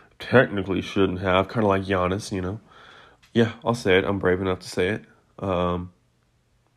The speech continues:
and how, who knows? Maybe LeBron has m-, more than he should. Haven't been keeping track of a lot of those things. Of course not, no. But I think, yeah,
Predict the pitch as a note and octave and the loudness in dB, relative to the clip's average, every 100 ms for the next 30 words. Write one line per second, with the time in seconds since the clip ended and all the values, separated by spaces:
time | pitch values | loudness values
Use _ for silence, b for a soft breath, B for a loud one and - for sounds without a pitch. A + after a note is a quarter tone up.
0 | _ _ - G2+ G#2 A#2+ A#2 C3+ E3 A2 | _ _ -10 -4 2 2 2 4 4 4
1 | G#2+ B2 A2+ A#2 B2+ A2 F#2+ F#2+ - _ | 4 4 4 4 2 0 -4 -6 -10 _
2 | G2 F#2 F#2+ F2+ F2+ - F#2+ F#2 - b | -8 -2 -2 -2 -8 -6 -6 -6 -10 b
3 | b b b b b b b b _ _ | b b b b b b b b _ _
4 | _ _ G#2 F2+ F2 F2 G2 F2+ - F2+ | _ _ -6 -4 -6 -8 -8 -8 -8 -8
5 | F2 - _ _ _ - G2+ F#2+ F2+ F2+ | -10 -18 _ _ _ -8 -4 -2 -2 -2
6 | F2+ F2+ A#2 E3+ - - - F3 - G#3+ | -4 -4 -6 -6 -10 -20 -20 -12 -8 -8
7 | - C#3 B2+ - - _ _ _ _ A2 | -8 -14 -14 -14 -18 _ _ _ _ 4
8 | A2+ C3+ A#2+ C3 G2 | 6 6 6 6 4